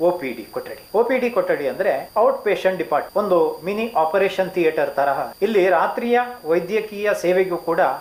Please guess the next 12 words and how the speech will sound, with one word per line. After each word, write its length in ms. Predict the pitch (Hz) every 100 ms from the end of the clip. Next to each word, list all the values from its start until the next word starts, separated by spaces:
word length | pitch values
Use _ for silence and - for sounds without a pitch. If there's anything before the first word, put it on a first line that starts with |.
| -
ಡ್ಯೂಟಿ 260 | 165 202 202
ಡಾಕ್ಟರ್ 380 | 170 143 - 170 -
ಆಗಿ 400 | 131 151 160 - - -
ಡಾಕ್ಟರ್ 300 | 143 147 147 - -
ಪ್ರಜ್ವಲ್ 460 | - 160 165 202 190 - 143
ನಮ್ಮೊಂದಿಗೆ 560 | 143 143 139 139 143 -
ಸಹಕರಿಸುತ್ತಾರೆ. 640 | - 139 139 123 127 - -
ಇಲ್ಲಿಯ 300 | 240 294 208
ಎಡಗಡೆಗೆ 640 | - 233 214 180 202 151 160
ಬಹಳಷ್ಟು 440 | 156 196 233 -
ರೋಗಿಗಳು 500 | 180 180 175 175 156
ಕುಳಿತಿದ್ದಾರೆ. 920 | 147 - 160 151 147 131 131 185 -